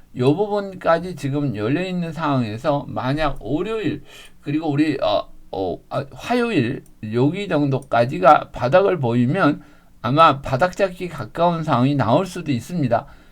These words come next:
자, 요 부분은 제가, 아, 뭐 가능하면, 어, 참,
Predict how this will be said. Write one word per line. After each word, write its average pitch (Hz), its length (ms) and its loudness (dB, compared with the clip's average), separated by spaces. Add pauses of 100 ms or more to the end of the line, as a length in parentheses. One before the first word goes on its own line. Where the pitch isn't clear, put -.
자, 175 160 4
요 160 160 4
부분은 185 640 -2
제가, 131 600 4
아, 110 60 0
뭐 127 240 0
가능하면, 175 1040 2 (300)
어, 104 300 -6
참, 180 180 -18